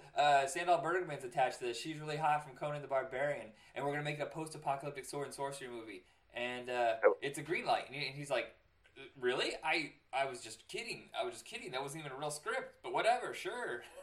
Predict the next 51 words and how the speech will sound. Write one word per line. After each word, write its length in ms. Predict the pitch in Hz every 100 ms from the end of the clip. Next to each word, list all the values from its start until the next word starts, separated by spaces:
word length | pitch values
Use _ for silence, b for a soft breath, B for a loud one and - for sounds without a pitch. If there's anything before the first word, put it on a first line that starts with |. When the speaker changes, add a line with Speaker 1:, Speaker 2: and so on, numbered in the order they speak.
| - - -
Speaker 1:
<laughs> 320 | - 135 -
Speaker 2:
They 100 | 117
just 140 | 127 117
went 180 | 123 120
with 160 | 123
it. 140 | 110 -
I 60 | 127
know, 220 | 127 104
Sandal 240 | - 170 165
Bergman. 280 | 131 117 98
I 100 | 120
do 120 | 143
like 160 | 143 123
Sandal 240 | 127 117
Bergman. 340 | 101 98 80 67 - -
She's 340 | - 110 113
a 60 | 110
very, 280 | 104 107 107 - - _ _ _ _ _ _ _
she 140 | - 120
was 140 | 123
very 220 | 113 113
lovely. 220 | 104 98 -
I 80 | 127
thought 180 | 147 143
she 80 | 123
was 120 | 107
lovelier 320 | 120 113 101
in 80 | 95
Red 200 | 92 87
Sonja, 240 | 101 87 82
but 140 | 87
we'll 80 | 85
discuss 260 | 85 - 90
that 100 | 85
in 60 | 82
a 20 |
minute. 220 | 82 - - _ _ _ -
Speaker 1:
You 160 | 143
know, 260 | 147 143 143
she, 340 | - 165 160 151
uh, 360 | 135 123 120
she 240 | - 147 143
was 180 | 127
a 100 | 123 113
dancer 540 | 147 160 - 95 92
before 280 | 98 - 110
she 80 | 110
became 240 | 107 117 104
an 60 |
actress, 560 | 113 123 - 87 82 - - - -
and 380 | 113 110 107